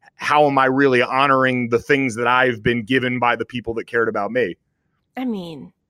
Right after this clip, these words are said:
Speaker 2: you've just got really good perspective on it. And that's, I think that's really interesting for people to hear, because acknowledging it seems like the scary thing, being like, "Yeah, I, my dad did this first," seems like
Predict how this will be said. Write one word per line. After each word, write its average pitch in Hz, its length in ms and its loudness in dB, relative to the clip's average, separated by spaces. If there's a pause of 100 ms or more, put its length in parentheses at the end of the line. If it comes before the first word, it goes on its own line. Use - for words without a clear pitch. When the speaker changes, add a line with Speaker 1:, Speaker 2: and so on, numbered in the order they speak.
(520)
Speaker 2:
you've 247 180 -10
just 285 180 -10
got 320 220 0
really 320 240 -4
good 294 240 -6
perspective 294 600 -4
on 113 200 -4
it. - 120 -14 (140)
And 220 160 0
that's, 254 460 -4
I 226 80 -2
think 269 200 -4
that's 269 220 -4
really 262 160 -2
interesting 240 400 -6
for 233 140 -6
people 220 240 -6
to 208 80 -4
hear, 214 400 -2
because 196 560 -2 (920)
acknowledging 226 840 2
it - 160 -4
seems 240 260 -6
like 214 140 -4
the 208 80 -14
scary 196 420 -2
thing, 262 320 -6
being 233 160 -4
like, 214 180 -8
"Yeah, 240 260 -2
I, 214 260 -2
my 214 200 -4
dad 202 300 -2
did 202 220 -6
this 196 340 -10
first," - 640 -10 (220)
seems 247 340 -4
like 208 320 -2